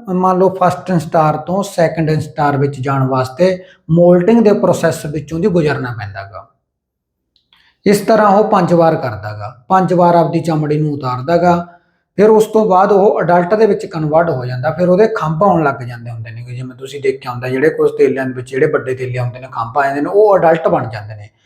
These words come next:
ਜਦੋਂ ਉਹਨਾਂ ਦੇ, ਉਹ ਫਿਫਥ ਇਨਸਟਾਰ ਤੋਂ ਬਾਅਦ ਉਹਨਾਂ ਦੇ ਖੰਭ ਆਉਣੇ ਸ਼ੁਰੂ ਹੋ ਜਾਂਦੇ ਨੇਗੇ, ਤੇ ਫਿਰ ਉਹ ਅਡਲਟ ਬਣ ਜਾਂਦੇ ਨੇਗੇ। ਫਿਰ ਉਹ ਜਿਹੜੀ ਇਹ ਮੋਲਟਿੰਗ ਦਾ ਪ੍ਰੋਸੈਸ ਹੁੰਦਾ ਗਾ, ਉਹਨਾਂ ਦਾ ਉਹ ਫਿਫਥ ਇਨਸਟਾਰ ਤੱਕ ਕੰਪਲੀਟ ਹੋ ਜਾਂਦਾ ਗਾ।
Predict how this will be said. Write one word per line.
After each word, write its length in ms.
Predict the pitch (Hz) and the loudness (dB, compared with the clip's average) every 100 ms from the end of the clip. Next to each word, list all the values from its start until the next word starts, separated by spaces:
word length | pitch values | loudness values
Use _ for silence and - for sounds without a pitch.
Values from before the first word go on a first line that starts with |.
| _ _ - | _ _ 0
ਜਦੋਂ 200 | 175 196 | 4 4
ਉਹਨਾਂ 260 | 196 196 | 4 4
ਦੇ, 60 | 226 | 4
ਉਹ 340 | 233 214 - | 4 2 2
ਫਿਫਥ 500 | 214 190 - - 202 | 0 -4 -6 -2 0
ਇਨਸਟਾਰ 440 | 196 - - 170 165 | 0 -6 0 0 2
ਤੋਂ 160 | 175 | 2
ਬਾਅਦ 200 | 160 165 | 4 4
ਉਹਨਾਂ 200 | 175 170 190 | 4 2 0
ਦੇ 60 | |
ਖੰਭ 340 | - 151 151 190 | -2 -4 0 0
ਆਉਣੇ 560 | 180 - - 156 156 | 0 -6 -10 -2 0
ਸ਼ੁਰੂ 340 | 160 165 180 139 | 2 2 4 4
ਹੋ 60 | |
ਜਾਂਦੇ 240 | 139 147 165 | 0 0 0
ਨੇਗੇ, 480 | 175 175 170 - - _ - | 2 2 0 -6 -20 _ -2
ਤੇ 100 | 185 | 2
ਫਿਰ 160 | 190 | 4
ਉਹ 220 | 175 165 175 | 6 6 4
ਅਡਲਟ 320 | 156 147 - | 0 -2 -2
ਬਣ 240 | 147 117 | -4 -6
ਜਾਂਦੇ 240 | 110 107 110 | -8 -10 -14
ਨੇਗੇ। 280 | - 104 - _ _ _ | -14 -18 -20 _ _ _
ਫਿਰ 140 | 180 214 | 2 4
ਉਹ 640 | 208 214 220 226 226 - 175 | 6 6 4 4 -2 -8 -4
ਜਿਹੜੀ 300 | 180 190 233 | 0 2 2
ਇਹ 260 | 226 190 196 | 2 2 2
ਮੋਲਟਿੰਗ 460 | 185 175 175 208 | 4 4 4 2
ਦਾ 140 | 202 196 | 2 0
ਪ੍ਰੋਸੈਸ 540 | 190 170 170 160 - | 2 0 0 -4 -4
ਹੁੰਦਾ 280 | 165 156 156 | -4 -2 -2
ਗਾ, 120 | 160 | 0
ਉਹਨਾਂ 280 | 170 165 190 | -2 -2 2
ਦਾ 60 | |
ਉਹ 240 | 185 185 185 | 4 2 0
ਫਿਫਥ 260 | 180 - | -6 -6
ਇਨਸਟਾਰ 360 | 180 139 165 156 | -10 -8 -6 -6
ਤੱਕ 340 | 151 151 143 | -6 -10 -12
ਕੰਪਲੀਟ 460 | 147 135 135 131 127 | -12 -12 -8 -8 -6
ਹੋ 100 | 107 | -10
ਜਾਂਦਾ 240 | 104 101 | -10 -10
ਗਾ। 260 | 104 98 - | -10 -10 -14